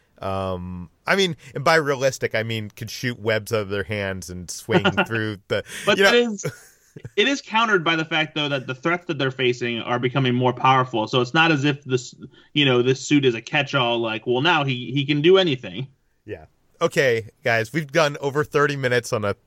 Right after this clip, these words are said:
Speaker 1: two and a half minute trailer. So congratulations. Uh, where can we find more of your work online, Brad?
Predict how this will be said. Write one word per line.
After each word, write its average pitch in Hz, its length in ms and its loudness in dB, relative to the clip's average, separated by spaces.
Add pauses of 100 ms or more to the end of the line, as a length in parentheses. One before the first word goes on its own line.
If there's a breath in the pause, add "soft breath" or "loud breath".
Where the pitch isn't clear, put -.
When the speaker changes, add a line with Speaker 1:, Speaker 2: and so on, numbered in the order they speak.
(440)
Speaker 1:
two 139 220 -2
and 131 80 0
a 120 80 0
half 120 220 0
minute 120 220 -4
trailer. 92 540 -2 (360 loud breath)
So 110 300 0
congratulations. 110 1160 -4
Uh, 101 420 -2 (380 loud breath)
where 160 340 2
can 165 160 -6
we 160 60 -2
find 151 240 2
more 143 160 0
of 143 40 2
your 139 100 2
work 143 180 0
online, 135 280 0
Brad? 131 300 0